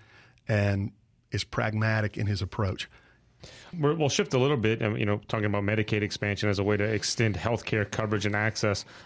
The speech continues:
Speaker 2: uh, to, to the working poor, to, to, to, you know, maybe less, less served or underserved communities. Uh, the Mississippi Adequate Education Program, uh, kind of in the same vein, attempts to do the same thing, make sure that underserved or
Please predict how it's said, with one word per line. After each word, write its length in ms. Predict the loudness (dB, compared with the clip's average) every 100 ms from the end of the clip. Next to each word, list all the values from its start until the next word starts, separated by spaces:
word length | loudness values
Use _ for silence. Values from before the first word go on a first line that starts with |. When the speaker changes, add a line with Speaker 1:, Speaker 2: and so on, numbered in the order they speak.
| -2
Speaker 2:
uh, 260 | 2 2 2 0
to, 400 | 2 4 4 2
to 220 | 0 0
the 120 | 2
working 320 | 2 0 -2
poor, 260 | 0 2 2
to, 160 | 0 -4
to, 280 | -4 -4 -2
to, 240 | 0 0
you 80 | 2
know, 180 | 0 -2 -4
maybe 260 | -2 0 2
less, 300 | 2 0 -4 -12 -20 -14 -2
less 260 | 0 2 0
served 420 | 0 2 2 2
or 60 |
underserved 560 | 0 2 2 2 0 0
communities. 560 | 0 2 2 4 2 0 -12 -8 0
Uh, 100 | 2
the 100 | 4
Mississippi 520 | 2 2 2 0 0
Adequate 400 | 0 0 2 2
Education 520 | 2 2 2 2 0
Program, 460 | 2 2 4 2 0
uh, 80 | 0
kind 260 | -2 -2 -2
of 100 | 0
in 120 | 2
the 80 | 2
same 260 | 2 2
vein, 240 | 2 2 0
attempts 300 | 2 0 0
to 40 |
do 80 | -2
the 120 | 0
same 200 | 0 0
thing, 360 | 0 2 2 0 -6 -2
make 180 | -2 0
sure 280 | 2 2
that 260 | 4 2 2
underserved 680 | 2 2 2 2 2 2 2
or 200 | 0 0